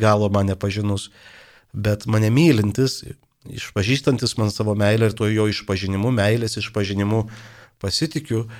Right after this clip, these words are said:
tai tada sakai, Dieve, kokia tavo valia šitose konkrečiose situacijose, kurios, kurias patiriu,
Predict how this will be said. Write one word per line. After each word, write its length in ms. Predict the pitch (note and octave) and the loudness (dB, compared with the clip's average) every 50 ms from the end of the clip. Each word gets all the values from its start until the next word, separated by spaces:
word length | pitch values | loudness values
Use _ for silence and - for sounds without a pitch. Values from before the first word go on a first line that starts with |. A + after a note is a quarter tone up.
| - - - - - _ _ _ _ | -20 -20 -20 -20 -20 _ _ _ _
tai 140 | - G2+ G2+ | -16 -12 -12
tada 120 | G#2 G2 | -10 -10
sakai, 300 | G2+ G#2 G2 - A2+ A2 | -12 -12 -10 -8 -8 -4
Dieve, 380 | A2 A2+ A#2+ A#2 A2+ A2+ A2+ G#2+ A2 - - - - - _ _ _ _ _ - | -2 0 0 0 2 0 0 -2 -4 -8 -12 -18 -20 -20 _ _ _ _ _ -6
kokia 240 | - G#2+ - A#2+ A2 | -4 -4 -2 -4 -2
tavo 300 | - C3 B2 A#2+ G#2 G2 | 0 0 0 2 2 2
valia 300 | G#2+ G#2+ A#2 C3 B2 G2 - - - - _ _ _ _ _ _ _ _ _ - | 2 2 2 2 0 -2 -4 -10 -20 -20 _ _ _ _ _ _ _ _ _ -18
šitose 420 | - - - - G#2 F#2+ - B2 | -18 -16 -10 -8 -6 -6 -4 -4
konkrečiose 640 | A2 A2+ A2+ G#2+ - G#2+ G2 G2+ - G2+ - - C3+ | -4 -4 -4 -2 -4 -4 -4 -4 -6 -6 -4 -4 -2
situacijose, 720 | - - A#2 G#2 G2+ G#2 A#2 B2+ B2 - - A2 - - G#2+ - | -4 -4 -4 -2 0 0 0 0 0 -2 -4 -4 -4 -4 -4 -4
kurios, 280 | G#2+ G2+ G2+ G2 - - _ - - - | -4 -4 -4 -6 -8 -10 _ -20 -6 -2
kurias 300 | - A2+ A2 A2+ - - | 2 2 2 2 0 0
patiriu, 480 | - - C#3 C#3 - - F#2+ F#2+ F#2 | 0 0 0 0 0 0 0 0 -2